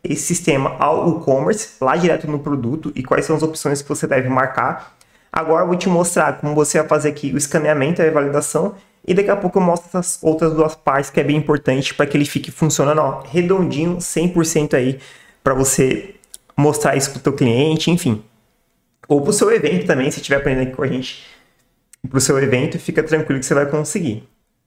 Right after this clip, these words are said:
Beleza, cliente comprou, já tá aqui com os ingressos, eu tô aqui com os ingressos no meu celular. É, como que a gente vai fazer a validação? O cliente vai aparecer no dia com esse número aqui de pedido, e aí como que eu olho? Cara, tu poderia vir aqui,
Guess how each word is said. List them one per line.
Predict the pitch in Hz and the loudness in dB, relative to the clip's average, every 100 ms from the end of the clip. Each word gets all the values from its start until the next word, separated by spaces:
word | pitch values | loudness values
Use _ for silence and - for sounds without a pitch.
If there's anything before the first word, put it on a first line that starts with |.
| - | -6
Beleza, | 240 254 147 127 | -2 0 0 0
cliente | 131 202 208 - | 0 0 0 0
comprou, | 220 220 208 - - | 0 2 0 0 -2
já | 170 | -2
tá | 165 | 0
aqui | 165 | -2
com | - | -2
os | 160 | 0
ingressos, | 180 147 170 - - | 2 2 2 0 -2
eu | - | 0
tô | 147 | 0
aqui | 143 | 0
com | 143 143 139 139 | 0 0 0 -2
os | 127 | 0
ingressos | 135 123 120 - - | 2 2 0 -4 -6
no | 131 | -4
meu | 123 123 | -2 -2
celular. | 120 147 156 123 147 - _ _ _ _ _ | -4 -4 -2 -2 -4 -10 _ _ _ _ _
É, | 147 139 139 139 135 135 | 0 2 4 4 2 2
como | 196 208 | 0 2
que | 208 | 0
a | |
gente | 214 | 2
vai | 202 | 2
fazer | 185 | 2
a | 175 | 2
validação? | 175 175 175 139 | 4 2 2 0
O | |
cliente | 131 180 208 | 2 0 2
vai | 202 | 0
aparecer | 190 196 202 214 | 2 0 2 0
no | 202 | 2
dia | 180 147 190 | 0 2 0
com | 185 180 160 | 0 0 0
esse | 160 160 | 2 0
número | 156 147 | 0 -2
aqui | 147 | -2
de | 127 | -8
pedido, | - 156 135 175 202 220 220 - - | -6 -6 -4 -4 -2 -4 -6 -14 -4
e | - | -2
aí | |
como | 202 240 | 2 2
que | 254 | 2
eu | 277 | 2
olho? | 208 131 113 - - | 2 0 -2 -10 -4
Cara, | - 147 | -2 -2
tu | 143 | -4
poderia | 143 175 175 165 | 0 2 4 2
vir | 143 135 120 | 2 2 0
aqui, | 208 143 117 | 0 -2 -4